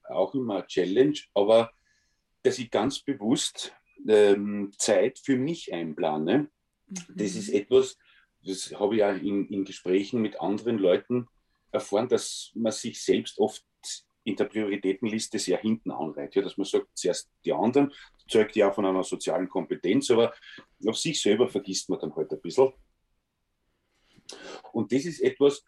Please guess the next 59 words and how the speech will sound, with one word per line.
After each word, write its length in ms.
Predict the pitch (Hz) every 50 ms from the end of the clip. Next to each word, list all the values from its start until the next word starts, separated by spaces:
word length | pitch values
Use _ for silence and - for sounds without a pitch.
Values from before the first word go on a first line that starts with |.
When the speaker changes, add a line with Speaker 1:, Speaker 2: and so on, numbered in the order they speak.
| _ _ _
Speaker 1:
wo 160 | 95 104 117
ich, 160 | 123 - - _ _ _ -
äh, 200 | - - 101 - - _
bewusst, 440 | - 113 - 113 147 165 - - - _ _ _ _ _ _ _ _ _ _ _ _ _ _ _ _ _ _ _ _ _ -
das 120 | 90 -
ist 120 | 90 80 87
ein 100 | 80 76
Lernprozess, 540 | 76 87 110 120 - 127 - - 123 117
aber 120 | 120 107 95
bewusst 360 | 104 98 92 117 127 - -
sag 140 | - - -
so, 240 | - 139 123 98 - - - _ _
diese 240 | 113 113 123 120 -
eine, 260 | - 101 123 160 160 - - - -
eine 280 | 104 110 147 185 190 165
Stunde 360 | - - 143 147 151 143 143
am 100 | 135 -
Tag, 240 | - 104 110 - -
und 120 | 123 120
das 140 | 127 120 -
kann 260 | - - 107 123 160
man 160 | 165 147 123
integrieren, 640 | 131 131 - - 113 110 - 110 117 135 131 117 113
wenn 140 | 113 117 139
man 100 | 139 123
das 200 | - 113 - -
möchte. 380 | 101 104 - - - - - - _ _ _ _
Speaker 2:
Das 80 | - -
sind 200 | 202 196 190 -
Speaker 1:
Ja, 60 | 185
weil 60 | 214 226 214 214
Speaker 2:
sechzig 260 | - - - 220 214
Speaker 1:
dieses, 240 | 233 226 214 202 202
Speaker 2:
Minuten, 200 | 202 196 190 -
Speaker 1:
„Nein, 160 | - - 196
Speaker 2:
ja. 200 | - 98 98 98
Speaker 1:
ich 60 | -
kann 160 | - - 110
nicht.“ 240 | 107 98 92 - - - - - - - _ -
Es 60 | -
Speaker 2:
Ich, 40 | 240
Speaker 1:
sind 80 | 220 -
Speaker 2:
ich 60 | 381
Speaker 1:
sechzig 220 | - - 185 -
Speaker 2:
weiß 180 | - 214 - -
eh, 100 | 254 240
wie 60 | 247
es 100 | 240 208
Speaker 1:
Minuten 100 | 202 214
am 60 | 208
Speaker 2:
ist. 100 | 196 -
Speaker 1:
Tag. 260 | - 185 214 247 - - - _ _ _ _ _ _ -
Speaker 2:
Ja. 280 | 214 233 254 285 - _
Speaker 1:
Es 200 | - - - -
ist 140 | 202 214 -
nicht 200 | 233 220 - -
viel 160 | - 190 220
in 120 | 214 127 92
Wahrheit, 340 | 95 101 - 107 135 -